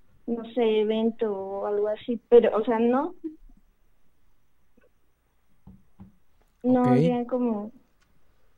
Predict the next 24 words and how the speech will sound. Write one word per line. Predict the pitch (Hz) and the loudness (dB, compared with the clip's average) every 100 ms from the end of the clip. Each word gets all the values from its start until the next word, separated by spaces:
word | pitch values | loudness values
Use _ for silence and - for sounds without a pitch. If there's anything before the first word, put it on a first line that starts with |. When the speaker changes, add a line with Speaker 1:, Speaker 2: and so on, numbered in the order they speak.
| _ - - _ _ _ _ _ _ - - - - | _ -20 -20 _ _ _ _ _ _ -20 -20 -20 -4
Speaker 1:
y, | 302 311 - - - | 4 4 4 -6 -4
y | 311 302 339 | 0 2 2
he | 349 | 2
visto | 359 370 - 359 359 302 226 - - _ | 0 -2 -2 -2 0 -2 -4 -6 -20 _
videos | 226 247 240 247 269 320 349 359 - - - _ _ - - | -4 0 2 2 0 -2 -6 -10 -16 -20 -20 _ _ -20 -14
en | - 233 | -2 0
los | 233 233 | 0 -2
que | 233 | -2
se | 240 | 0
ven | 233 233 | -2 -2
como | 240 254 233 214 208 - - | -4 -2 -2 -4 -8 -16 -20
cosas | - 254 254 262 | -8 -6 -6 -6
parecidas. | 233 214 214 247 233 220 220 - - - - - _ - _ _ _ | -2 -2 -4 -4 -4 -4 -8 -18 -20 -20 -20 -20 _ -20 _ _ _
Pero | 240 233 233 233 226 - | 2 4 4 4 0 -2
esa | 285 302 302 | -2 0 -2
fue | 294 262 | -2 2
la | 254 240 220 202 | 2 2 -2 -8
experiencia | - - 214 214 226 | -10 -12 -10 -8 -8
más | 220 214 214 220 - - _ - - - | -8 -8 -10 -14 -18 -20 _ -20 -20 -6
cercana | 214 208 208 202 208 | -6 -4 -8 -8 -10
que | - | -10
he | |
tenido | 208 214 - - | -8 -8 -8 -12
con, | - | -14